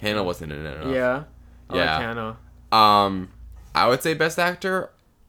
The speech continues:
Speaker 1: I might go with, I mean, I think C J was almost written better than she was maybe acted, like, the
Speaker 2: Mm-hmm.
Speaker 1: older C J.
Speaker 2: Yeah.
Speaker 1: Um, I liked her as an actress, though.
Speaker 2: The acting was subpar for me from
Speaker 1: Yeah.
Speaker 2: her.
Speaker 1: She wasn't the best. That's why I'm not gonna give it to
Speaker 2: Mm-hmm.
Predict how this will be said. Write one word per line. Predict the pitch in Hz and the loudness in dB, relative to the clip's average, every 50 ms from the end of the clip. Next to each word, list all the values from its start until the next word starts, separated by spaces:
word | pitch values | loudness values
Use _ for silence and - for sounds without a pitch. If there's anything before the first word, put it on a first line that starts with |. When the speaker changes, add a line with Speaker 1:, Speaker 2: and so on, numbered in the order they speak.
| _ _ - | _ _ -2
Speaker 1:
I | 80 90 98 101 101 95 | 0 0 2 2 0 0
might | 95 92 90 87 90 92 110 147 196 208 - - | -2 -4 -6 -4 0 0 2 0 0 -4 -8 -4
go | - 170 160 160 160 156 147 | 0 4 4 4 4 4 4
with, | 139 127 120 117 110 104 101 95 - - - - - _ - _ _ _ - - _ _ _ _ _ _ _ _ _ _ _ _ _ _ _ _ - - - - - - - _ - - - - | 4 4 4 4 4 4 2 0 -2 -10 -20 -20 -20 _ -20 _ _ _ -20 -20 _ _ _ _ _ _ _ _ _ _ _ _ _ _ _ _ -20 -20 -20 -20 -20 -20 -20 _ -14 -12 -10 -8
I | 123 123 | -6 -6
mean, | 120 120 120 113 107 101 - _ _ _ _ _ _ _ _ _ _ _ - _ _ - | -4 -4 -4 -4 -4 -8 -12 _ _ _ _ _ _ _ _ _ _ _ -20 _ _ -6
I | - 120 | -2 0
think | 143 156 165 - | 0 0 -2 -2
C | - - 123 | -4 -2 0
J | 127 123 | 2 2
was | 120 113 | 2 0
almost | 120 107 95 - - 87 | -2 -4 -4 -6 -6 -4
written | 95 80 104 107 | -4 -4 -2 0
better | 107 107 107 110 | 0 2 2 2
than | 104 107 95 | 0 -2 -6
she | 92 - 95 95 | -6 -6 -6 -6
was | 92 90 | -6 -6
maybe | 90 90 80 - - | -8 -8 -8 -8 -6
acted, | - 64 65 - - 113 113 113 113 | -4 -4 -6 -6 -6 -6 -6 -4 -4
like, | 104 95 - | -8 -8 -8
the | - - | -6 -4
Speaker 2:
Mm-hmm. | 170 175 160 | -2 -2 0
Speaker 1:
older | 160 - 101 107 107 | 0 0 -2 -4 -4
C | 107 117 113 117 | -6 -8 -8 -6
J. | 110 127 127 127 127 127 135 139 139 | -4 -2 0 2 2 0 -2 -4 -4
Speaker 2:
Yeah. | 139 139 143 135 123 - | -2 0 0 0 0 0
Speaker 1:
Um, | 95 90 87 85 78 73 69 67 - _ _ _ _ _ _ _ _ _ - | 0 0 0 -2 -4 -6 -10 -14 -16 _ _ _ _ _ _ _ _ _ 0
I | - 113 | 0 2
liked | 107 101 101 107 - | 4 4 2 2 0
her | 165 147 | -2 -2
as | 170 180 | -2 -2
an | 175 | -2
actress, | 175 185 180 - 190 180 | -4 -4 -4 -8 -10 -6
though. | - 202 202 202 208 202 208 - - | -2 -2 0 0 -2 -4 -8 -12 -10
Speaker 2:
The | 139 147 147 | -4 -2 0
acting | 143 147 - 180 175 160 | 0 0 -2 -4 -8 -6
was | 143 131 123 117 117 - - _ _ _ _ _ _ _ _ _ _ - - | -6 -8 -8 -10 -12 -18 -20 _ _ _ _ _ _ _ _ _ _ -20 -16
subpar | - - - 123 117 113 - - 113 110 110 113 | -12 -8 -6 -6 -6 -6 -8 -12 -10 -10 -10 -12
for | - - | -14 -16
me | 117 113 113 117 117 | -14 -12 -12 -12 -14
from | 117 - 120 113 | -14 -8 -4 0
Speaker 1:
Yeah. | 101 92 85 73 - | 0 2 2 0 -2
Speaker 2:
her. | 117 113 117 120 | -4 -8 -10 -10
Speaker 1:
She | - - 180 | -4 0 0
wasn't | 190 196 202 | 0 0 0
the | 175 131 | -2 -2
best. | 110 - 110 95 - 156 | 0 2 2 2 2 0
That's | - - | -4 -2
why | 113 | -2
I'm | 110 | 0
not | 104 101 98 | 0 0 -2
gonna | 101 92 87 | -4 -6 -4
give | 87 85 | -4 -4
it | 101 120 | -4 -4
to | 120 143 | -2 0
Speaker 2:
Mm-hmm. | 139 | 0